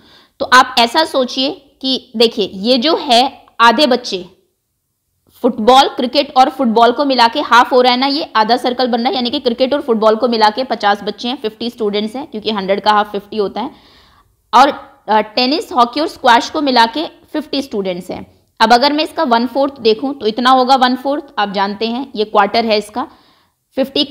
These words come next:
हंड्रेड का क्वार्टर कितना होता है? पच्चीस। कहने का मतलब है टेनिस में पच्चीस से कम बच्चे हैं, पच्चीस से कम है। ये देखिए कितने कम है, थोड़े से कम है, यानी कि approximately बीस होंगे।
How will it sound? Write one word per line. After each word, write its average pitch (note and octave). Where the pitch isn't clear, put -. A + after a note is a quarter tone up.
हंड्रेड C4
का D#4+
क्वार्टर C#4+
कितना C#4+
होता C#4
है? D4
पच्चीस। G#3
कहने A3+
का D4
मतलब B3
है D4
टेनिस C4
में C#4
पच्चीस B3+
से D#4+
कम C4+
बच्चे G3+
हैं, F#3
पच्चीस C#4
से F4
कम C4+
है। C#4+
ये A#3+
देखिए A#3+
कितने C#4
कम C4+
है, C#4+
थोड़े C#4
से D4+
कम A#3
है, B3+
यानी A#3+
कि A#3+
approximately B3
बीस A#3
होंगे। E3